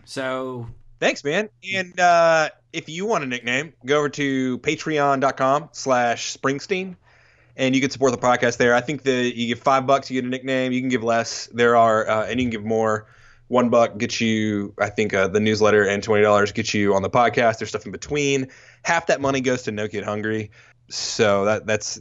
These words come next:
Speaker 2: that's, uh, feed, feeding the hungry kids in America, something near and dear to our hearts, as well as Bruce Springsteen's. So we thought, you know, we would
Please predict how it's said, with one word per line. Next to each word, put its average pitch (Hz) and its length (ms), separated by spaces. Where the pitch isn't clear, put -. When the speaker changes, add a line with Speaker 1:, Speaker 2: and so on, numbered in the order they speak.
Speaker 2:
that's, 101 300
uh, 95 420
feed, 123 320
feeding 123 220
the 127 80
hungry 117 160
kids 113 160
in 107 60
America, 107 260
something 98 340
near 113 160
and 110 80
dear 107 80
to 101 80
our 143 180
hearts, 165 360
as 101 180
well 101 120
as 92 100
Bruce 90 180
Springsteen's. 135 800
So 107 220
we 107 100
thought, 95 260
you 101 100
know, 90 100
we 95 100
would 92 140